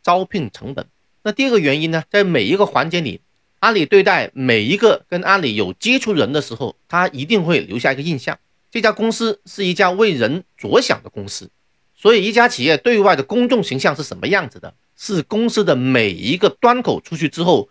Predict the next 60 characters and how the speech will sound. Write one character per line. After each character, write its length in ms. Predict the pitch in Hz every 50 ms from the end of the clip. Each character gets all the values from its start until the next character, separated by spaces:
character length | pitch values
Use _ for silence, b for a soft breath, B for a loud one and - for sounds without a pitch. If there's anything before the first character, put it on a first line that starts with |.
| _ -
给 160 | - 113 104
人 300 | 101 110 156 190 185 262
留 180 | - 123 160
下 220 | 180 - 202 165 147
的 180 | - 117 107 - -
印 300 | 220 254 233 185 139 123
象 240 | - 208 165 127
的 100 | 107 98 - _
总 300 | - 156 123 101 90 87
和 240 | 87 - - 104 135
的 220 | 135 135 110 - _
平 180 | _ - 104 107
方。 240 | - 139 120 127 - _ _ _ _ _ _ _ _ _ _ _ -
今 180 | - 247 262
天 160 | 233 240 240 220
呢， 140 | 208 202
和 140 | 190 - 160
大 120 | - 180 175
家 160 | 180 180 185
分 200 | - 226 233 247
享 180 | 202 131 90
的 140 | 98 107 - -
阿 200 | 180 190 208 196
里 220 | 143 104 87 90
航 220 | - - - 147
母 160 | 190 165 110 90
的 140 | 104 101 101 _
九 140 | - - 120
大 240 | - - - 175 135
发 160 | - - 160
动 180 | 160 165 151 139
机 160 | - 170 165
的 220 | 139 139 101 87 -
招 160 | - 196 202
聘 140 | 196 202 180
系 120 | - -
统， 160 | - 120 - - _ _ _ _ _
后 160 | - 262 262 254
面 300 | 233 214 202 170 151 123
的 160 | 117 101 - _ _
培 220 | - - 110 151
训 160 | 175 233 220
系 160 | 190 - 208 165
统、 180 | 143 92 82 _ _ _
企 200 | - - - -
业 120 | 139 175
文 100 | 185 190
化 100 | 196 190
系 140 | 190 - 220
统 180 | 175 135 104 - _
的 80 | - 156
目 220 | 185 233 240 196
的， 160 | 143 156 175 165
就 140 | - 170
是 100 | 170 -
为 220 | 175 151 156 202 196
了 160 | 151 123 - -
打 240 | - 117 110 120 -
造 220 | - 190 - -
想 320 | _ - - - - -